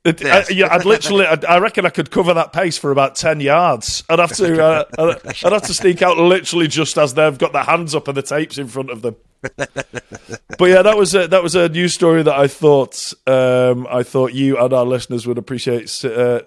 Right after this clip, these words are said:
Speaker 1: uh, hearing, uh, because it's, uh, it made me chuckle. I didn't realise in all of the, the number of times I read it when I was, uh, when I was away,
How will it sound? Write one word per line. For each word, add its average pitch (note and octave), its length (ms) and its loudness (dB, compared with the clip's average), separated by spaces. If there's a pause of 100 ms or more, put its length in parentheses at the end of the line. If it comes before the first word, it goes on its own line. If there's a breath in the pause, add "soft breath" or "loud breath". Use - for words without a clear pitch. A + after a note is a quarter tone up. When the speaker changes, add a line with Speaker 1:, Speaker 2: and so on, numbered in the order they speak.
Speaker 1:
uh, B2 260 -2
hearing, B2 400 -4 (500 soft breath)
uh, G#2 160 -4
because A2+ 520 -10
it's, - 300 -10
uh, A2 160 -2
it A#2 160 -8
made C#3 340 -2
me C3+ 160 -4
chuckle. A2+ 460 -8
I C3+ 60 -4
didn't F4+ 240 -4
realise D#3+ 400 0
in B2+ 100 -8
all D#3 280 2
of C#3 120 0
the, C#3 120 0
the C#3 120 -4
number F3 160 -4
of D#3 80 -4
times C#3 220 -2
I C3 40 -4
read C#3 180 -2
it A2+ 100 -4
when A#2+ 120 -4
I A2+ 40 -2
was, A2 200 -6
uh, A2+ 340 -2
when B2 160 -6
I A2 40 -4
was A2 140 -6
away, A2 340 -2